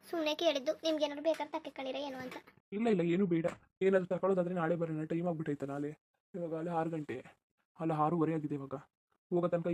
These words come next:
Speaker 2: ಏಳು ಗಂಟೆ ಆಗುತ್ತೆ. ಇನ್ನು ಹಾಸ್ಪಿಟ್ಲಲ್ಲಿ ಅದು ಇದು ಟೆಸ್ಟು ಅದೆಲ್ಲ ಮಾಡಿಸೋಷ್ಟ್ರೊಳಗೆ ಎಂಟು,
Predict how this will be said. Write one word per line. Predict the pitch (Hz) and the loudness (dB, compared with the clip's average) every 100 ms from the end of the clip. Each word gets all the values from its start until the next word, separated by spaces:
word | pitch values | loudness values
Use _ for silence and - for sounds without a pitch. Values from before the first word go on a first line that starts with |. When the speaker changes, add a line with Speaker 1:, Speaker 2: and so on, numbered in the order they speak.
| 160 | 4
Speaker 2:
ಏಳು | 156 | 2
ಗಂಟೆ | 156 151 | 0 -2
ಆಗುತ್ತೆ. | 135 131 156 - _ _ _ 170 | -2 -4 -8 -12 _ _ _ -4
ಇನ್ನು | 165 | 0
ಹಾಸ್ಪಿಟ್ಲಲ್ಲಿ | 160 - 170 170 165 | -2 -2 -4 0 -2
ಅದು | 151 | 0
ಇದು | 160 156 160 | 0 0 -2
ಟೆಸ್ಟು | 151 156 - 165 | -2 -4 -4 -4
ಅದೆಲ್ಲ | 151 151 156 | -2 -2 -2
ಮಾಡಿಸೋಷ್ಟ್ರೊಳಗೆ | 143 147 - 147 175 151 - _ _ 151 | -6 -8 -8 -6 -6 -8 -12 _ _ -4
ಎಂಟು, | 151 147 | -2 2